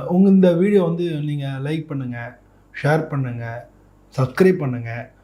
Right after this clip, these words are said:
நீங்க ஏதாவது தெரிவிக்கிறது இருந்தாலும் அதை வந்து கமெண்ட்ல தெரிவிங்க.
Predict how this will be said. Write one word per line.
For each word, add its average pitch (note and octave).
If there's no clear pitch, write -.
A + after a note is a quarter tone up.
நீங்க G3+
ஏதாவது G3
தெரிவிக்கிறது F3
இருந்தாலும் C3+
அதை D3
வந்து C#3+
கமெண்ட்ல C3+
தெரிவிங்க. A#2+